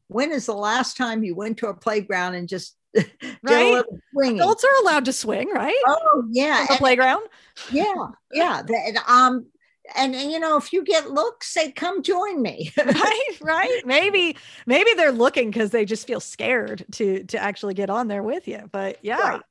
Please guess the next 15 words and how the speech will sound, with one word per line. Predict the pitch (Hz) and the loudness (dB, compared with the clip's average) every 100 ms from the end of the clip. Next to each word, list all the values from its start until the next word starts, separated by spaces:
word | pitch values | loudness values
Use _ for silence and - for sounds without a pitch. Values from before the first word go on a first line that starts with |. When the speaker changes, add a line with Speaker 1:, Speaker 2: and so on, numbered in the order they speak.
| _ | _
Speaker 2:
why | 196 240 | -4 -2
not? | 247 | 0
Speaker 1:
right. | 180 - _ _ _ _ _ | -2 -4 _ _ _ _ _
Um, | 226 226 208 | 2 4 2
Speaker 2:
Love | 202 | -2
Speaker 1:
the | 254 | 0
Speaker 2:
that. | 330 440 | 0 -2
Speaker 1:
other, | - - | -6 -2
the | 262 | 0
other | 330 403 | 0 -4
thing | - 285 247 | -4 -4 -2
outside | 208 190 - 175 131 135 139 135 - _ _ | -2 -4 -6 -6 -4 -4 -8 -10 -20 _ _
is, | 190 180 165 160 - - - | 2 4 2 -2 -6 -8 -4
um, | 190 170 165 - | -2 -2 -6 -6
inviting | 202 190 165 214 233 240 233 233 220 208 | -2 -2 0 2 4 2 2 0 -2 -6